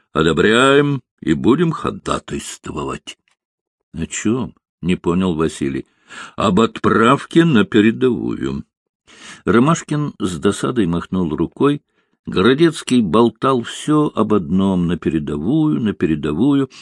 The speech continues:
а на экране Сталин уже говорил речь. Он был виден по пояс, крупный, во весь экран, в фуражке и шинели, говорил спокойно и веско. "Тогда же снег падал",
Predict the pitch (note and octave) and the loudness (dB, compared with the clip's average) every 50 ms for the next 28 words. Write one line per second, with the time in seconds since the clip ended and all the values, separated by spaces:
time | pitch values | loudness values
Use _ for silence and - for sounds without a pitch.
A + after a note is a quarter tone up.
0 | - - _ _ - G#2+ A#2 B2+ B2+ B2 B2+ B2 A2 - - B2+ D#3 F3 F3+ F3+ | -20 -20 _ _ 0 4 6 6 6 8 6 6 4 2 0 2 4 4 4 4
1 | F3+ F3 E3+ - - - - - C3 C3 C3 C3 B2+ B2 B2 A#2+ A#2+ A#2 G#2+ A2+ | 4 2 0 -2 -6 -6 0 2 4 4 6 4 4 4 4 6 4 4 4 4
2 | A2+ A#2+ A2+ F2+ G2+ G#2+ G#2+ G2+ G#2 B2+ C#3+ C#3 A#2+ F#2+ F#2 G#2+ A2 G#2+ G#2+ G#2+ | 4 4 4 6 4 6 6 6 6 4 4 4 4 6 6 8 8 8 6 4
3 | - - - _ _ _ _ - - - _ G#2+ A#2+ C3+ B2+ A2+ G#2+ B2+ B2+ A#2+ | 2 -6 -16 _ _ _ _ -20 -20 -6 _ 4 4 6 6 6 6 8 8 8
4 | A#2 A2 A#2+ C3+ A#2+ A#2 A#2+ B2 A2 - - G2 - - - A2 B2+ B2+ C3 B2+ | 8 8 8 6 6 6 6 6 4 4 0 -2 -2 2 4 6 6 8 6 4
5 | B2 - - - - _ _ _ _ - - G2 A2+ B2 C#3+ B2+ - - A#2 B2 | 2 0 -8 -16 -16 _ _ _ _ -4 0 2 4 6 6 4 2 2 2 4
6 | B2 B2+ A2+ - _ _ G#2 C#2+ E2+ G2 A2 G#2+ - - F#2 - - - E2 D#2+ | 4 4 2 -2 _ _ -4 0 4 4 4 4 4 0 -2 -4 -2 -4 0 2
7 | G#2 A#2+ B2 B2 A#2 - - - - - E2 E2+ E2 G#2+ C3 D3 C3 - - - | 2 4 4 2 2 -2 -6 -14 -12 -6 -4 0 2 2 2 2 0 -4 -6 -2
8 | - A#2+ A#2+ - - G#2+ G2+ - - F#2+ F2+ E2 E2+ G2+ A2 A2 A2 G#2+ - - | 0 0 0 2 0 -2 -2 -2 -2 -2 0 2 4 6 6 6 4 4 0 -10
9 | - - - _ - A2 A2+ A2+ A#2 B2+ B2+ B2+ A#2 - - - - A2 G2+ - | -20 -20 -14 _ 2 4 6 6 6 6 4 4 2 -2 -6 -4 -4 -4 -4 0
10 | - C#3+ D3+ D3+ C#3+ D3 C#3+ C#3+ C#3 - _ _ _ _ F2+ G#2+ F#2+ - - C#2+ | 2 4 4 4 4 0 -4 -6 -8 -10 _ _ _ _ -2 0 0 -2 -2 0
11 | F2 F#2 - - - - F#2 - - _ _ _ _ _ _ _ _ _ _ _ | 0 0 0 -2 -6 -8 -8 -8 -8 _ _ _ _ _ _ _ _ _ _ _
12 | _ _ _ _ _ _ _ _ _ _ _ - - C#2 B1+ C#2+ F2 G2+ G#2+ G#2 | _ _ _ _ _ _ _ _ _ _ _ -8 -8 -8 -4 -2 0 0 0 0
13 | - G#2 G#2 G#2+ G2+ - _ _ _ _ _ _ _ _ _ _ _ _ _ - | -2 -4 -4 -4 -6 -10 _ _ _ _ _ _ _ _ _ _ _ _ _ -12
14 | - - - - - A#2+ - - - - E3+ D#3 B2+ - - D2+ - - | -10 -8 -8 -4 -4 -4 -4 -6 -4 -2 0 0 0 -2 -4 -8 -10 -10